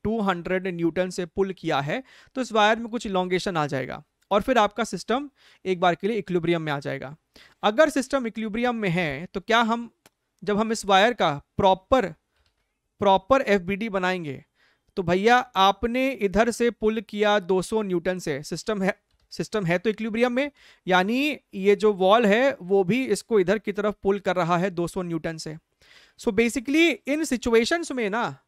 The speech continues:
इधर भी आपको है पुलिंग फोर्स दो सौ न्यूटन का, वो हमको दिखाने की जरूरत नहीं पड़ती। आप जब यहाँ पे लिखते हो tension upon area is equal to Young's modulus delta x by L, वहाँ पे टेंशन सिर्फ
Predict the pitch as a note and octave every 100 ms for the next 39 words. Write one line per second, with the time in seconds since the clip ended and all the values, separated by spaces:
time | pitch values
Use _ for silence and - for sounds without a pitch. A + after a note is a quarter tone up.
0 | _ _ _ - A#3 B3+ D#4 D#4+ D#4+ D4
1 | D#4 C4+ C4 D4+ C#4+ B3+ B3+ - A#3 G#3
2 | G3 F#3+ G3 F3+ D#3+ D3+ C3 A#2 - _
3 | _ _ _ _ _ - A#3 C4 C4 D#4
4 | C4 A#3 A3+ C#4 A#3 A3 C4 C4 B3+ G3
5 | D#3 C3+ B2 - _ _ D#3+ F#3 F#3+ A3+
6 | G3+ F3+ G3 A3+ F3+ - - C#4 A3+ F3+
7 | D#3 G3 G3+ G3+ G3 A#3+ A3+ A3 G#3 G#3
8 | A3 G#3+ _ F#3 F#3+ F#3 G#3 G3+ F3 F#3
9 | - F#3+ F3+ G3 F#3 F3+ F#3+ F#3+ F3+ F3
10 | F#3 F3 E3+ E3 F#3 E3+ D#3+ F3 E3+ F3
11 | D#3 C3 C#3 - - - F#3+ G#3 C4 C4+
12 | C4 B3 D#4 D4+ E4 D4+